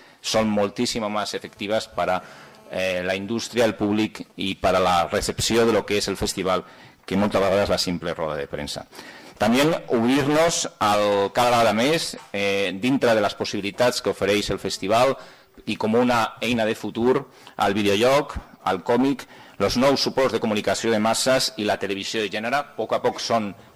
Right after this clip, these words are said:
portes que tenim que obrir, portes que tenim que investigar, i sobretot en el campo del videojoc, eh, i de les noves tecnologies, el festival està absolutament obert a, a fer-les, i aquest any hi haurà exemples d'activitats en aquest sentit. Com sempre, també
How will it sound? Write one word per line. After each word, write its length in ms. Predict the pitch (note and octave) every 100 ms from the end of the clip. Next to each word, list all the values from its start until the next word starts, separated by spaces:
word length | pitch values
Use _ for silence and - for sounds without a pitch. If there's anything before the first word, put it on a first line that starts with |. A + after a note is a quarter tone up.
| _
portes 480 | C3+ C#3+ C#3 G#2 -
que 100 | G2
tenim 220 | G#2 G#2+ G#2
que 60 | G2
obrir, 300 | G2 A#2+ E3 - - -
portes 320 | - A#2+ A#2+ -
que 80 |
tenim 200 | G#2+ A2
que 80 | A2
investigar, 500 | A2+ - G2 G2+ G#2+ - - -
i 40 | G#2+
sobretot 320 | G#2 G#2 B2
en 80 | A#2
el 80 | G#2+
campo 240 | A2+ G#2+
del 140 | G#2 G2
videojoc, 480 | A2+ G2+ F#2+ G2+ - - -
eh, 420 | - G2+ G#2 A2 -
i 60 | G2+
de 60 | F#2+
les 140 | F#2+
noves 220 | A2+ A2+ -
tecnologies, 640 | G#2+ A2+ A2 F#2+ G2+ G2+
el 80 | F#2
festival 400 | G2 - F#2+ G2
està 400 | - G#2+ G#2+ - -
absolutament 560 | - G#2+ G#2 G#2+ G#2 F#2+
obert 180 | G2 F#2
a, 60 | - -
a 60 | -
fer-les, 320 | G2+ A2+ A2+
i 60 | F#2
aquest 180 | G#2
any 160 | G2+ G2
hi 60 | F2+
haurà 240 | F#2+ G2+ -
exemples 500 | - - G#2 A2+ G2+
d'activitats 800 | F#2+ G2 - A#2+ A2+ G2+ - - - - -
en 160 | - F2+
aquest 240 | F2 E2+
sentit. 380 | D#2 D#2+ - - - - - - -
Com 180 | - -
sempre, 240 | - C3+ E3
també 160 | C#3+